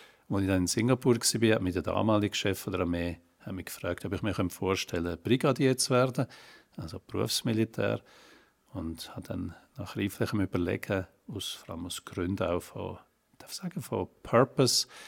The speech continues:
also von, von, von, das hat mir Sinn gegeben. Ich habe gedacht, etwas, jeden Tag etwas für die Sicherheit von der Schweiz zu machen, ja, dass das etwas Sinnfüllendes ist. Und das ist es auch, abgesehen von, und bin dann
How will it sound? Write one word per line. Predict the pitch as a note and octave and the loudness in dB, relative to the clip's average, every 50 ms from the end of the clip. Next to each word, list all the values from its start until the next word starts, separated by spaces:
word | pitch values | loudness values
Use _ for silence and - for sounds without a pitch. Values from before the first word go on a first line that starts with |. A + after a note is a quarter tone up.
| - - - - _ - | -20 -20 -20 -20 _ -14
also | - - - - | -14 -12 -12 -12
von, | - - A#2+ - | -12 -12 -14 -14
von, | - - - - - A#2 A2+ | -12 -14 -14 -12 -12 -12 -12
von, | - - - A2+ G#2 - | -12 -10 -10 -10 -8 -6
das | - - - | -4 0 2
hat | A2+ G#2+ | 2 2
mir | G2+ G2 F2+ | 2 0 0
Sinn | - - - A2+ A2+ C3+ C3+ | 2 4 6 6 6 6 4
gegeben. | - - - B2 A#2+ A#2+ B2+ B2+ A#2+ | 2 4 6 8 10 10 10 8 8
Ich | - - | 4 0
habe | G2 - - A2+ G2 F#2+ | -6 -6 -6 -6 -6 -6
gedacht, | - - - | -6 -8 -10
etwas, | - - - G#2 - - - - - - - _ | -10 -6 -2 0 0 0 -2 -6 -14 -20 -2 _
jeden | A2+ A2+ A#2 B2+ - | 2 4 4 4 8
Tag | C3+ A2+ A#2+ A#2+ | 10 10 10 10
etwas | B2 A#2 - A#2 - | 8 6 6 2 2
für | - A2 | 2 2
die | - | 6
Sicherheit | - C3+ A#2+ - - B2 A2 A2 A2 - | 6 6 4 6 6 8 8 8 6 4
von | - G2+ | -2 -2
der | G2 | -2
Schweiz | F#2 - - A2 A#2+ C3 - - - | -2 2 4 4 4 4 4 0 0
zu | - - - | 0 2 4
machen, | G#2 G2+ - - - G#2 - - - - - - - _ _ - | 4 4 4 2 0 0 -2 -2 -10 -18 -20 -20 -20 _ _ 0
ja, | A#2+ B2 D3+ - - _ | 2 2 2 2 -2 _
dass | - - - - | 0 0 0 2
das | - F#2+ - - | 0 -2 -2 -2
etwas | - C3+ A#2+ - - G#2 - - - | -4 -6 -6 -4 0 2 4 4 6
Sinnfüllendes | B2 A2+ B2 C3+ - - - C3 A#2 C3 B2 A#2+ - - | 6 6 6 6 4 4 4 6 8 8 6 4 4 2
ist. | B2 C3+ - - - | 2 2 2 0 -2
Und | F2+ F2+ - F2+ | -4 -2 -2 -2
das | E2+ - | 0 2
ist | B2 A#2 - - | 4 4 4 4
es | A#2+ - C3+ | 6 6 8
auch, | A#2+ A#2 B2 | 8 8 8
abgesehen | A#2+ A#2 - - - - G#2+ | 8 6 4 0 -4 -4 -4
von, | - - A2+ - - _ - - - - - - - - - _ _ | -4 -4 -8 -8 -10 _ -14 -12 -12 -12 -14 -16 -18 -20 -20 _ _
und | - G#2 F#2+ - | -6 -6 -2 -2
bin | A#2 F#2 | 0 0
dann | G2 F2 F2 E2+ E2 E2 E2 | 2 2 2 2 0 -2 -6